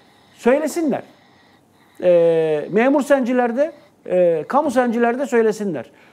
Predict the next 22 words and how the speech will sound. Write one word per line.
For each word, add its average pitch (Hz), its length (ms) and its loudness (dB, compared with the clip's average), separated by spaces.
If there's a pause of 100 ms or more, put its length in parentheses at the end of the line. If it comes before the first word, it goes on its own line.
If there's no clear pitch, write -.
(140)
Şu - 180 -6
öğretmenin 214 640 2
al-, 233 460 0
öğretmenin 220 680 -2
iki 240 240 -6
bin 226 60 -4
yirmi 220 360 -4
dört 247 200 0
itibariyle, 175 580 -4
iki 240 200 -8
bin 247 40 -4
yirmi 240 140 -4
dört 190 380 -2
itibariyle 175 680 -2 (260)
ek 233 200 -2
dersleri 214 340 0
falan 208 200 -4
saymıyorum. 160 460 -8 (360)
Aldığı 247 540 4
otuz 214 560 2
bin 226 280 0
lirayla 196 680 2